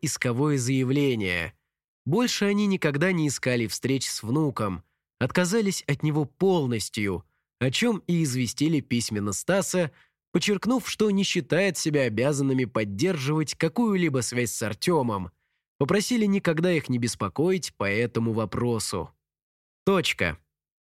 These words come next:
Новая жизнь для всех членов семейства потихоньку налаживалась.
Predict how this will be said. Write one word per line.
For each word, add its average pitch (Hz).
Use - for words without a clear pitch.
Новая 190
жизнь 131
для 127
всех 160
членов 113
семейства 151
потихоньку 196
налаживалась. 123